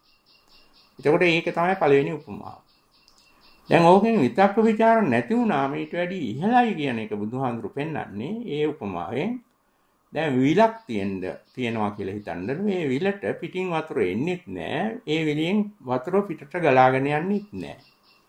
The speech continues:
නමුත් මේ විල අභ්‍යන්තරයේ පතුලේ තියෙනවලු ජල උල්පත්. ඒ ජල උල්පත් වලින් ජලය හැම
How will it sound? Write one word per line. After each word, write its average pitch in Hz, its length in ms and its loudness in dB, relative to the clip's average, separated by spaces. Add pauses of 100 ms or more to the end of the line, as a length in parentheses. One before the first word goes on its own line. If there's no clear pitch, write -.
(160)
නමුත් 208 280 2
මේ 160 200 2
විල 147 260 2 (240)
අභ්‍යන්තරයේ 113 1080 0
පතුලේ 160 400 -4
තියෙනවලු 104 640 -2 (600)
ජල 131 300 2
උල්පත්. 123 460 -2 (440)
ඒ 170 100 -2
ජල 156 240 6
උල්පත් 180 480 2
වලින් 117 360 2 (540)
ජලය 135 340 6 (920)
හැම 156 140 0